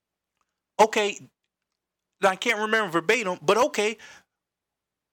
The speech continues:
uh, home, Warner Music now purchased the audio, but what about the video?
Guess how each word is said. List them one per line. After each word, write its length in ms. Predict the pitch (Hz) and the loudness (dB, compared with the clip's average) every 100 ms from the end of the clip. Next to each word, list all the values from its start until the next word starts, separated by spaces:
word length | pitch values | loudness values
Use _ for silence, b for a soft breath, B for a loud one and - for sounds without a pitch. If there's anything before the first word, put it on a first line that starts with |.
| _ - | _ -2
uh, 240 | 175 175 - | 0 0 -4
home, 360 | - 254 226 - | -2 0 -2 -6
Warner 400 | 139 185 277 269 | -4 2 2 2
Music 480 | 226 311 226 214 - | -2 -2 -2 -4 -8
now 260 | 147 214 233 | -4 -2 -2
purchased 580 | - 214 220 226 208 - | 0 -2 0 -4 -6 -6
the 100 | - - | -4 0
audio, 600 | 226 403 254 127 131 - _ _ _ 220 | 0 0 0 0 -2 -6 _ _ _ -6
but 100 | 247 | -2
what 140 | 330 | -2
about 320 | 330 320 311 | 0 -2 -2
the 60 | 285 | -6
video? 600 | - 370 415 359 185 | 0 2 2 2 0